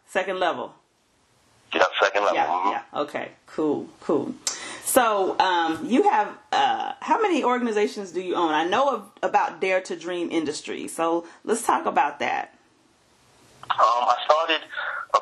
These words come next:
Speaker 2: business, um, roughly about four or five years ago, uh, called Dare to Dream Industries. And I just was looking for an opportunity to pay myself through my arts, through my talents.
Speaker 1: Mm-hmm.
Speaker 2: Uh, I figured out I was giving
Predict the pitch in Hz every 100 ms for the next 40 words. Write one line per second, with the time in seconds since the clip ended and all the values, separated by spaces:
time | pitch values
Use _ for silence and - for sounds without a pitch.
0 | - 120 107 98 82 78 - 85 82 73
1 | - _ - - 107 104 92 90 87 87
2 | 98 95 101 90 90 87 80 76 - _
3 | _ _ _ _ _ - - 90 92 92
4 | 90 80 95 101 92 87 85 85 78 76
5 | 73 65 80 82 - - - - - -
6 | 110 127 120 110 120 117 110 - 107 107
7 | 110 - - 107 101 98 101 87 - _
8 | _ _ _ _ _ - - - - -
9 | - 110 110 98 - 101 - 90 82 -
10 | 98 107 - 87 80 - 95 95 104 -
11 | - 82 78 78 - 101 95 92 87 82
12 | 85 95 92